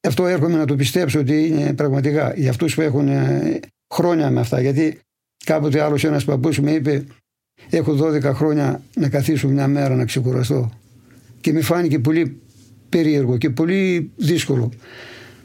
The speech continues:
Έτσι πως ήρθαν τα χρόνια μετά, εγώ πέρασα τα δεκαπέντε χρόνια. Δεκαοκτώ χρόνια κόντιβα χωρίς να με αντικαταστήσει ένας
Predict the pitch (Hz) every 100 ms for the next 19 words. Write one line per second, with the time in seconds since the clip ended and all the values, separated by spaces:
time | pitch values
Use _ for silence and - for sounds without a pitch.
0 | - - - - - 165 160 143 143 156
1 | 143 143 160 151 147 165 156 147 127 156
2 | 151 143 131 135 131 123 123 120 127 123
3 | 127 - 190 127 135 160 131 156 156 135
4 | 156 151 139 117 143 143 143 135 127 127
5 | 123 156 143 131 120 -